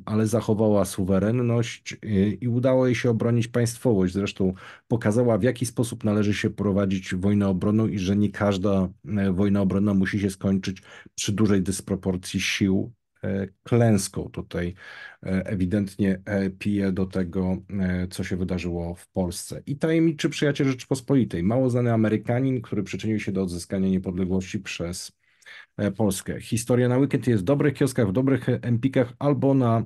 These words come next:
e, stronie kapitalbook kropka com kropka p l, gdzie też ją można dostać w drodze wysyłkowej sprzedaży.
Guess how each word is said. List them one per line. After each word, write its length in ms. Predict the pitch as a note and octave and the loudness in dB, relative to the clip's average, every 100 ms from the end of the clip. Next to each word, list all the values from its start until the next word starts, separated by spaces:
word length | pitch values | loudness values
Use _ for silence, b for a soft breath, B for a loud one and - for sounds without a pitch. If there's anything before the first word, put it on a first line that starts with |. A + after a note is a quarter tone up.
| - | -2
e, 280 | A2+ A2 G#2+ | 0 2 0
stronie 480 | - - F#2+ G2+ A#2 | -2 -4 0 0 0
kapitalbook 640 | G2+ G2 G2 F2 G2 - | -2 -2 -2 0 -2 -4
kropka 340 | - F#2 F#2+ F#2 | -4 -4 -4 -2
com 240 | F#2+ F#2+ | 0 0
kropka 300 | F#2 - F#2 | -2 -4 -6
p 200 | - - | -4 -2
l, 180 | A2+ G#2 | 0 0
gdzie 160 | F#2 | -2
też 240 | F#2 F2+ - | -2 -4 -2
ją 100 | F2 | -4
można 360 | E2+ E2+ E2 | -4 -6 -10
dostać 680 | D#2 C2+ - D2+ - - - E2+ | -10 -10 -10 -14 -12 -12 -10 -10
w 80 | |
drodze 280 | E2+ E2+ F2 | -10 -8 -8
wysyłkowej 600 | E2+ - F2+ E2+ D2+ C2+ | -8 -8 -10 -8 -10 -10
sprzedaży. 500 | - - E2 - - | -12 -12 -12 -12 -14